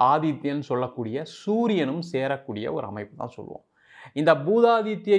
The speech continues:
யோகம் யார் ஜாதகத்துல இருக்கோ அவங்க வாழ்க்கையில பலவிதமான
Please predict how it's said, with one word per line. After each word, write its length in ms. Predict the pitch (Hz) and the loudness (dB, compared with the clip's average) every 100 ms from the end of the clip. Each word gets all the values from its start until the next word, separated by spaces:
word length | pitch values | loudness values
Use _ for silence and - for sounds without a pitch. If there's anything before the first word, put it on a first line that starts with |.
| 165 | 4
யோகம் 300 | 160 165 170 | 2 2 0
யார் 440 | 135 120 143 185 170 135 | 2 4 4 2 2 4
ஜாதகத்துல 580 | 135 151 160 135 135 113 | 4 2 0 -2 -4 -4
இருக்கோ 380 | 110 151 175 - | -4 -4 -4 -2
அவங்க 300 | 117 127 117 104 | -4 -2 -6 -4
வாழ்க்கையில 600 | 123 165 180 151 127 156 - - | 0 0 -2 -4 -4 -4 -8 0
பலவிதமான 1000 | 151 190 220 208 190 175 156 143 139 | 2 2 0 0 -2 0 -2 0 -2